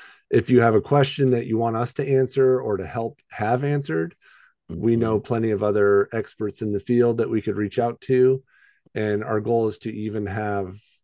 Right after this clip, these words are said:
Speaker 1: different interviews of professional woodturners, hobbyist woodturners, those that do unique different things, those that really utilize the YouTube platform and creating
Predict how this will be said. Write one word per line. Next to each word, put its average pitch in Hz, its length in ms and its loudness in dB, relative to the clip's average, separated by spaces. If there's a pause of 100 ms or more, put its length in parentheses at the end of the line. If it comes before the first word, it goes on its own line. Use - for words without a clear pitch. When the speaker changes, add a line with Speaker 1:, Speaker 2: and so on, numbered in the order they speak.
(400)
Speaker 1:
different 110 380 0
interviews 127 640 6
of 113 320 -2
professional 123 580 0
woodturners, 127 880 0 (320)
hobbyist 123 520 0
woodturners, 123 840 -6
those 113 380 -4
that 107 280 -4 (340)
do 127 120 4
unique 113 540 -2
different 107 360 -4
things, 131 540 -2
those 107 320 -4
that 101 260 -4 (240)
really 107 280 0
utilize 107 580 0
the 98 220 -4
YouTube 113 520 -2
platform 113 720 -4
and 101 500 -4 (440)
creating 107 840 0